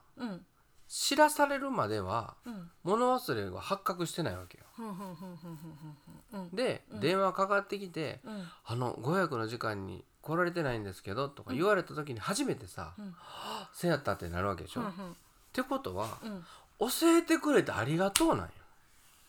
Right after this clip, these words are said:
Speaker 1: そうやな。
Speaker 2: うん。で、そこで終わったわけね。「あ、ほんまや。
Speaker 1: うん。
Speaker 2: 教えてくれてありがとう」。その時に初めて物忘れが発覚するので、
Speaker 1: うん。
Speaker 2: その両方がもうええわになってたら、
Speaker 1: うん。
Speaker 2: 物忘れ自体も存在しないので、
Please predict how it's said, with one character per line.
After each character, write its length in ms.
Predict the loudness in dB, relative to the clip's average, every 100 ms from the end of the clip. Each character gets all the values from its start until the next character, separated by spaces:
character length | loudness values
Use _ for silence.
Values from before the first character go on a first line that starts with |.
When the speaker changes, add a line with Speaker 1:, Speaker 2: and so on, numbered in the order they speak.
| -20 -20 -20
Speaker 1:
そ 160 | -14 -12
う 60 |
や 40 | -12
な。 220 | -4 -4 -2
Speaker 2:
う 80 | -6
ん。 140 | -4
で、 140 | -6 -2
そ 100 | 6
こ 160 | 6
で 60 | 8
終 80 | 4
わ 100 | 2
っ 60 |
た 80 | -2
わ 60 | -4
け 40 |
ね。 120 | -8 -2 2
「あ、 160 | 2 0 -18 -18
ほ 260 | 0 2 2
ん 120 | 4
ま 140 | 4
や。 220 | 4 2 -6 -16 -16
Speaker 1:
う 40 |
ん。 160 | -14 -18 -20 -20 -10
Speaker 2:
教 300 | -6 -2 0
え 80 | 0
て 120 | -2
く 120 | -2 -2
れ 100 | 2
て 80 |
あ 80 | 2
り 100 | 2
が 120 | -2
と 100 | -2
う」。 40 | 0
そ 140 | 0
の 80 | 2
時 200 | 2 2
に 80 | 2
初 220 | 2 2
め 100 | 2
て 80 | 2
物 280 | 2 4 2
忘 140 | 0
れ 60 | -4
が 80 |
発 140 | -4 -6
覚 220 | -6 -6
す 100 | -8
る 60 | -6
の 120 | -6
で、 80 | -6
Speaker 1:
う 40 |
ん。 20 |
Speaker 2:
そ 160 | -2 2
の 240 | 2 0 -8 -16 -14 2
両 220 | 4 4
方 180 | 2 2
が 140 | 2
も 160 | 2 0
う 60 | 2
え 40 |
え 40 |
わ 100 | 4
に 120 | 2 0
な 100 | -4
っ 80 |
て 80 | -6
た 140 | -10 -8
ら、 200 | -8 -10
Speaker 1:
う 60 |
ん。 180 | -14 -16 -18 -20 -6
Speaker 2:
物 240 | -2 0
忘 180 | 0 0
れ 60 | -2
自 160 | -2
体 140 | -2 -2
も 120 | -2
存 240 | -2 -2
在 160 | -2 -4
し 140 | -4
な 100 | -6
い 40 | -6
の 140 | -8
で、 220 | -8 -10